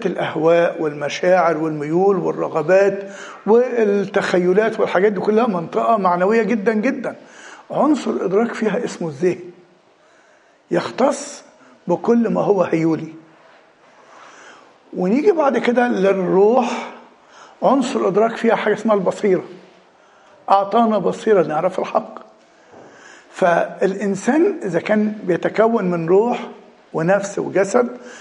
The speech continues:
فعناصر الإدراك عنده هي البصيرة، الذهن، العقل. فلما يجي واحد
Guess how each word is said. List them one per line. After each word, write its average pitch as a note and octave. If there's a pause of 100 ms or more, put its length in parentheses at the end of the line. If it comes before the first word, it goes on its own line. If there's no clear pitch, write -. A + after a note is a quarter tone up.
(140)
فعناصر G3+
الإدراك G3
عنده A3+ (420)
هي F3+
البصيرة، F#3 (460)
الذهن، G3 (680)
العقل. E3 (1900)
فلما F3
يجي D4+
واحد A#3+